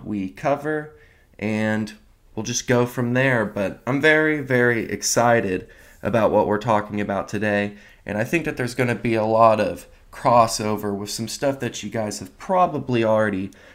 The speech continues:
heard about, um, and we're gonna be introduced to a whole cast of interesting characters, some of which you may know, many of which you probably don't know, because there's not really <laughs> any good reason for you to,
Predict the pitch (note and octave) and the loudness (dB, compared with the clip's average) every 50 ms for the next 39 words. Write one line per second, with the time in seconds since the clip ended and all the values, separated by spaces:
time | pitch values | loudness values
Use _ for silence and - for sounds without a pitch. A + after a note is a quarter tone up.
0 | - _ - - B2+ B2 A#2+ A2+ A2+ G2 - A2 G#2 G2+ G2+ G2+ G2 - - - | -20 _ -2 2 4 6 6 6 2 0 0 2 2 2 2 0 -4 -6 -8 -14
1 | - - - _ - - G2+ G2+ G2 F#2+ F#2 F#2 F2+ - _ _ _ _ _ _ | -20 -20 -20 _ -8 -4 -2 -2 -2 -2 -4 -6 -8 -12 _ _ _ _ _ _
2 | _ - - A2 G#2+ A2 C3 C3+ D3+ C#3+ C3+ A#2+ A2+ G#2+ G#2+ G#2 G#2+ _ _ _ | _ -10 -8 -4 -2 -2 0 0 0 2 2 2 0 0 -2 -6 -12 _ _ _
3 | _ _ - - _ _ _ _ - C3+ C3+ C3 B2+ D3+ D#3 D3+ D3+ C3+ B2+ C#3+ | _ _ -20 -20 _ _ _ _ 0 2 2 2 0 -2 -4 -4 -6 -6 -2 0
4 | C#3 C#3 C3 B2+ B2+ - - - - - - C3+ B2+ A#2+ A#2 - - - G2 G2+ | 2 2 2 0 -2 -8 -14 -16 -16 -10 -4 -2 0 0 0 -2 -4 -4 -6 -6
5 | - - F3+ F3 F3 D3 - - - - C#3 A#2+ A#2+ A2+ G#2+ G2 - - - - | -6 -6 -6 -4 -4 -4 -6 -10 -6 -2 2 2 2 2 2 -2 -6 -8 -12 -8
6 | - G#2 G2+ G#2 - - A#2 G#2+ - - - - - G#2+ G2+ - A#2 A2 G2+ G2 | -6 -6 -6 -6 -4 -4 -4 -4 -6 -8 -12 -10 -8 -10 -8 -6 -6 -6 -6 -6
7 | - - G2 G2+ - - - - - - E3 D#3 D3+ C#3+ C#3 C3+ C3 B2+ C3 - | -8 -8 -10 -8 -8 -10 -10 -10 -8 -6 -6 -6 -6 -6 -8 -10 -12 -16 -18 -14
8 | - A#2+ B2 B2 A#2+ A#2+ - - - - G#2+ A2 A2+ A2 G#2 G2 F#2 F#2 - - | -8 -4 -4 -4 -4 -4 -8 -16 -12 -8 -6 -4 -2 -2 -2 -2 -4 -6 -10 -10
9 | G#2+ G#2+ A2 A2 G#2+ G#2+ G#2 G#2 G#2+ A2+ A#2+ C3 C3 C3 - - _ - - - | -8 -6 -6 -4 -4 -4 -4 -4 -4 -6 -6 -8 -10 -14 -18 -20 _ -20 -20 -20
10 | _ _ _ - A#2+ C3+ F3 G#3 G#3+ F#3 C#3+ A2+ G2 G2 G#2+ G#2 G#2 - - B2 | _ _ _ -6 -4 -2 0 0 0 0 0 -2 -2 -4 -6 -6 -8 -10 -12 -12
11 | B2 - - D#3+ G3 G3+ F#3 D3 - A2+ A2 G#2+ G2+ G2+ G#2 B2+ - - - - | -10 -8 -6 -6 -4 -4 -4 -6 -4 -2 -2 -2 -2 -4 -6 -12 -18 -20 -10 -6
12 | A2+ B2 D3 - - F2 F#2 D#2+ B1+ B1 A#1 - A#2 - - - F2+ - - F2+ | -4 -4 -4 -4 -6 -8 -10 -10 -10 -12 -14 -14 -16 -16 -16 -16 -14 -12 -10 -8
13 | F2+ F2+ E2+ - - - - - - G#2 G#2 G#2 B2+ C#3+ D#3 D3 E2 F#2+ G2 G2 | -8 -8 -8 -10 -14 -18 -16 -12 -10 -10 -8 -4 -4 -2 -2 -2 -4 -4 -4 -4
14 | G2 G2+ A2+ - D#3+ B2 - F#3 B2 - - C#3 C3+ B2+ - B2+ B2 B2+ B2 B2 | -4 -4 -4 -2 0 0 0 0 -2 0 2 4 4 4 4 2 2 2 2 0
15 | B2 A#2 - - A2+ G#2+ A2+ A2+ G#2+ G#2 G#2 - G#2 G2 G2 | -2 -4 -4 -2 -2 0 0 0 0 0 0 0 0 0 0